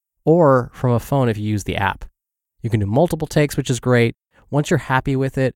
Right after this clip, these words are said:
you submit it to us. Or if you want to do things the old-fashioned way, you can call us. Just dial sixty-one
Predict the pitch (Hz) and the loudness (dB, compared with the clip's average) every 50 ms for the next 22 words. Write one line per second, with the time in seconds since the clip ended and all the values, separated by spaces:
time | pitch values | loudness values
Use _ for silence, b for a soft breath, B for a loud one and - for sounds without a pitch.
0 | _ _ - 123 113 - 120 113 117 131 139 143 135 - - - 180 - - - | _ _ -8 -8 -6 -4 -4 -2 0 0 0 0 0 -2 -4 0 2 2 2 2
1 | - - - _ _ _ _ _ _ _ _ - 156 156 165 170 170 165 - _ | 0 -6 -14 _ _ _ _ _ _ _ _ 2 4 6 6 6 4 2 -2 _
2 | _ - - - 135 127 127 139 139 143 139 - 147 139 127 120 117 117 135 143 | _ -8 -6 -2 0 2 2 2 2 0 0 0 -2 -2 0 0 2 2 2 0
3 | - - 127 123 120 - - 127 120 117 120 113 117 127 - _ _ _ _ - | 0 0 0 0 0 -2 -4 -6 -4 -2 -2 -2 -2 -4 -6 _ _ _ _ -8
4 | 131 127 - 123 - - - 131 123 120 104 - - - - - _ _ _ _ | -6 -6 -6 -6 -8 -2 2 2 2 2 2 -2 -6 -12 -12 -14 _ _ _ _
5 | _ _ _ _ _ _ - - 151 - - 147 135 131 131 131 131 - - - | _ _ _ _ _ _ -2 -2 -2 0 2 2 2 2 2 0 -2 -6 -4 -4
6 | 143 - - 190 185 175 156 139 120 113 117 120 123 | -4 -4 -2 -2 0 2 2 2 2 2 0 -2 -4